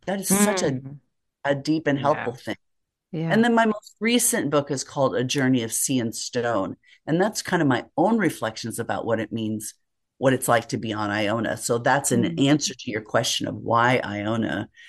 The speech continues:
Speaker 2: Mm.
Speaker 1: um, you know, what it's like to be there and, and to, to listen to God and,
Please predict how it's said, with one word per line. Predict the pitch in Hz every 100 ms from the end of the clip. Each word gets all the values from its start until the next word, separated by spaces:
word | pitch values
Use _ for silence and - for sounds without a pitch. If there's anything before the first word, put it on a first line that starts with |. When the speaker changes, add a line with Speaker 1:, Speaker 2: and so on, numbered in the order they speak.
| - -
Speaker 2:
Mm. | 170 160
Speaker 1:
um, | 104 - 113
you | - _ _ _ -
know, | 113
what | 131
it's | 135 -
like | 120 127 143
to | - -
be | 123 135
there | 123 110 101
and, | - 104 107 101 -
and | 117 113
to, | - 131 113 110 110 _ _ _ _ _ _ -
to | 131
listen | 139 202 214 160
to | 113
God | 110 110 110 113
and, | 107 101 98